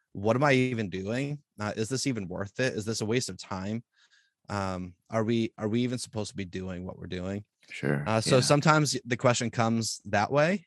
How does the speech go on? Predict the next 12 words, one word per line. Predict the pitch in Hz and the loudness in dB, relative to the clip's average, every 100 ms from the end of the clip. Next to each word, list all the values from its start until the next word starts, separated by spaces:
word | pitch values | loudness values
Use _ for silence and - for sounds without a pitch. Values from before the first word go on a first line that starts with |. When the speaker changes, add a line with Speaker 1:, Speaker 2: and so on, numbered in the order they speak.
| _ - | _ -14
Speaker 1:
Um, | - 104 104 101 | -4 -2 -2 -2
and | 113 113 113 | -2 0 0
sometimes | - 135 143 143 127 117 | 2 2 2 2 2 -2
the | 120 | 0
question | 123 113 113 | 0 0 -2
comes | 117 113 113 | -2 -2 -2
from, | - 110 104 101 _ _ _ _ _ - | -2 -2 -2 -6 _ _ _ _ _ -2
um, | 107 104 101 98 101 | 2 2 2 -2 -8
the, | - - 110 | -4 0 0
a | |
certain | 107 120 113 | 0 -2 -2
segment | 110 117 107 123 139 | 0 0 0 -2 -4